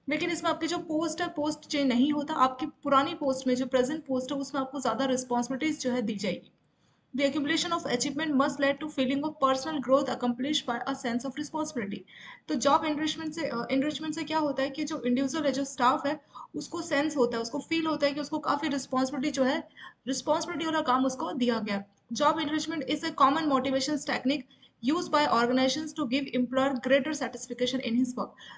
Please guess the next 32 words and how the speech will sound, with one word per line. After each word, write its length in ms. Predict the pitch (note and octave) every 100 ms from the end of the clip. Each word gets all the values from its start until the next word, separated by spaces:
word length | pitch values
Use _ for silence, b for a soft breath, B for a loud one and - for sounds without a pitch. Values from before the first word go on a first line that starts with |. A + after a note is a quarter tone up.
| -
तो 80 | D#4+
किसी 300 | - D#4+ F#4
भी 100 | F4
employee 360 | C#4 C4 C#4 D4+
को 100 | D4+
अगर 160 | D4
आप 160 | D4 B3+
बहुत 260 | A#3+ D4
ज़्यादा 340 | C4 B3 C4+ D4+ B B -
responsibility 600 | C4+ - C#4+ D4+ E4 D#4+
का 80 | D#4
काम 260 | C4 C#4
देते 220 | A#3+ A#3+ D4
हैं 100 | D4+
तो 80 |
उसको 320 | D4+ D4+ - D#4+
जो 100 | D#4
है 80 |
बहुत 300 | D#4+ D4 D4+
motivation 460 | B3 B3 D4 - D#4
feel 200 | B3+ B3+
होता 220 | A#3+ A#3
है। 220 | A#3 C4+
ये 120 | B3+ C#4+
भी 140 | D#4
एक 120 | -
तरीके 220 | C4+ C4
की 220 | C4 D#4+ - B B -
motivation 480 | C4 C4 D#4 D4+ C#4
की 60 |
टेक्निक 400 | - G#3 C4+ C#4
है 300 | C#4+ D4+ -